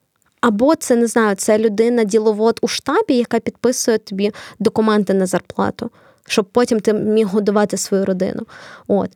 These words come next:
Чи це людина в окопі під тим же, до речі, Бахмутом, я вибачаюсь перед всіма бахмутчанами, е, і донеччанами, і, е, там, або, не знаю, на Херсонському напрямку.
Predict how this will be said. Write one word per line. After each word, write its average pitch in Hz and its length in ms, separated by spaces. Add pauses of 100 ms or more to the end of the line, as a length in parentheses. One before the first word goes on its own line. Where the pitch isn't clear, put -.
(140)
Чи - 120
це 269 180
людина 262 560
в 226 120
окопі 254 440 (220)
під - 240
тим 247 160
же, 240 240 (460)
до 196 140
речі, 185 220
Бахмутом, 185 540
я 180 80
вибачаюсь 180 540
перед - 260
всіма 185 320
бахмутчанами, 202 920
е, - 180 (120)
і 220 60
донеччанами, 214 800 (480)
і, 202 520
е, - 140 (220)
там, - 240
або, 196 220
не 196 80
знаю, 185 220
на 180 80
Херсонському - 600
напрямку. - 580